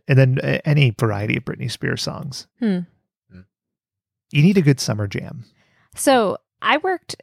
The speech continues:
Speaker 2: at an ice cream shop for so long, and in the summer, the only way to get through that ten-hour shift, and I used to
Speaker 1: Mm-hmm.
Speaker 2: work ten-hour shifts on purpose so I wouldn't have to drive there too often.
Speaker 1: Because
Speaker 2: Um,
Speaker 1: of the divorce?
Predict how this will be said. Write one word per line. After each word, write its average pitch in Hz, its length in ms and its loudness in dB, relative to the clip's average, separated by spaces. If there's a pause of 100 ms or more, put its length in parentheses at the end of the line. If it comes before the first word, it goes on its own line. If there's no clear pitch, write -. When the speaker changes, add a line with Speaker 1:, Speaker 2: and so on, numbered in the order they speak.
Speaker 2:
at 214 120 0
an 170 80 -2
ice 190 200 0
cream - 260 -8
shop - 340 -2
for 190 160 -4
so 196 400 2
long, 165 640 0 (200)
and 190 160 0
in 185 120 4
the 185 80 2
summer, 190 640 -2 (240)
the 190 80 0
only 196 260 2
way 190 140 0
to 180 80 -2
get 170 180 -4
through 190 280 0
that - 180 -2
ten-hour 175 420 -2
shift, 160 360 -4
and 170 100 4
I 202 40 6
used 214 120 2
to 208 60 2
Speaker 1:
Mm-hmm. 190 60 0
Speaker 2:
work 202 140 -2
ten-hour 185 360 -2
shifts 170 240 -6
on 165 100 -4
purpose 180 300 -6
so 180 100 0
I 170 40 0
wouldn't 170 180 -2
have - 60 -14
to 175 60 -10
drive 175 260 -4
there 214 140 -2
too 240 200 -4
often. 285 340 -4 (420)
Speaker 1:
Because 139 260 4
Speaker 2:
Um, 117 80 2
Speaker 1:
of 92 100 -4
the 110 80 -2
divorce? 107 380 -4